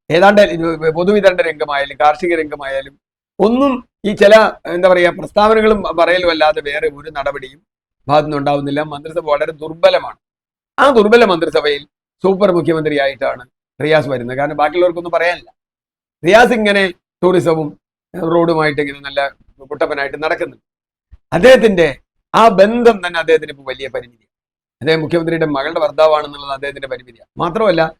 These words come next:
അദ്ദേഹത്തിന്റെ ഭാര്യക്കെതിരെയാണ് ഈ ആരോപണം മുഴുവൻ വരുന്നത് എന്നത് വളരെ ഗുരുതരമായ ഒരു വിഷയമാണ്. ആരും അതിനെ ഡിഫെൻഡ് ചെയ്യുന്നില്ല. അദ്ദേഹം തന്നെ ഒരിക്കൽ ചോദിക്കേണ്ടി വന്നു, "ആരാ, എന്താ മന്ത്രിമാരൊന്നും മുഖ്യമന്ത്രിക്ക് സഹായത്തിന് വരാത്തത്?" അപ്പൊ അതിനർത്ഥം എന്താ?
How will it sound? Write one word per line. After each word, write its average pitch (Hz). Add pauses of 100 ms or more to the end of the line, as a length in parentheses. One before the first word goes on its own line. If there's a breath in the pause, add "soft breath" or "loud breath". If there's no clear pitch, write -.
(340)
അദ്ദേഹത്തിന്റെ 196
ഭാര്യക്കെതിരെയാണ് 180 (100)
ഈ 165
ആരോപണം 160
മുഴുവൻ 156
വരുന്നത് 147
എന്നത് 135 (440)
വളരെ 165
ഗുരുതരമായ 156
ഒരു 131
വിഷയമാണ്. 127 (640)
ആരും 185
അതിനെ 160
ഡിഫെൻഡ് 147
ചെയ്യുന്നില്ല. - (760)
അദ്ദേഹം 202
തന്നെ 214
ഒരിക്കൽ 202
ചോദിക്കേണ്ടി 175
വന്നു, 127 (800)
"ആരാ, 185
എന്താ 190
മന്ത്രിമാരൊന്നും 175
മുഖ്യമന്ത്രിക്ക് 165
സഹായത്തിന് 151
വരാത്തത്?" 143 (840)
അപ്പൊ 135
അതിനർത്ഥം 156
എന്താ? 160